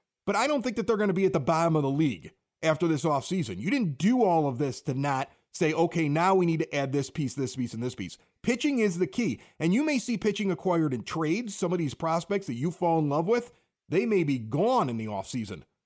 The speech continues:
to go grab pitching, right? I would love if right now, while you have teams that are selling, if you could get your hands on a guy that there's a couple of years of control of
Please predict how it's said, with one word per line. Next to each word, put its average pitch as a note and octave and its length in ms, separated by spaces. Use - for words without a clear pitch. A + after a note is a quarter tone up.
to D3 60
go D3+ 140
grab B2+ 280
pitching, - 320
right? D3+ 340
I C4 140
would D4+ 140
love G3 500
if D#3 220
right F#3 200
now, A3 440
while F#3+ 160
you G3+ 140
have F#3 220
teams B3 320
that A3+ 100
are F3 80
selling, G#3+ 600
if D#3 140
you A#3+ 180
could B3+ 120
get A#3+ 160
your G3+ 140
hands G3 380
on G3 80
a F3+ 60
guy F3 240
that F3+ 140
there's D3+ 180
a D3 40
couple F3+ 260
of E3+ 60
years F3 200
of F3 40
control E3+ 420
of C4 260